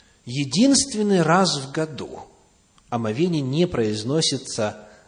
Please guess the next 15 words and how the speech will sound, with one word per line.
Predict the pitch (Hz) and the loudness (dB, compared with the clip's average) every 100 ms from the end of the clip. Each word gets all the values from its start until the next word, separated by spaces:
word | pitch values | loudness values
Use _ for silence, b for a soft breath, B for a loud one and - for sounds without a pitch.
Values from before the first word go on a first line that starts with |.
| _ | _
после | 131 131 117 110 | -4 -4 -2 -4
омовения, | 107 104 104 113 107 104 101 - - | -4 -6 -6 -6 -6 -6 -8 -14 -8
благословение | 135 147 151 - 147 165 165 117 101 | -2 4 4 4 2 2 2 0 -4
не | 98 143 139 | -4 -4 -4
произносится | - 92 101 185 175 - | -6 -8 -4 -2 -2 -6
после | 95 139 139 113 | -6 -4 -4 -6
омовения | 104 98 95 90 101 104 98 - - | -8 -10 -12 -12 -12 -12 -16 -18 -20
рук. | 98 - - B B B B B | -18 -20 -20 B B B B B
Всегда | - - 160 147 156 185 180 170 - 143 | -2 2 2 2 4 6 6 2 -8 -4
на | 156 | -2
всё | 143 - - 180 | 0 0 2 2
в | 135 | 2
иудаизме | 123 113 127 156 147 | 0 2 4 4 2
произносится | 123 123 113 113 127 127 - 104 | -2 0 0 -2 -4 -6 -8 -10
благословение. | 113 110 107 95 95 92 85 | -8 -6 -8 -6 -6 -8 -12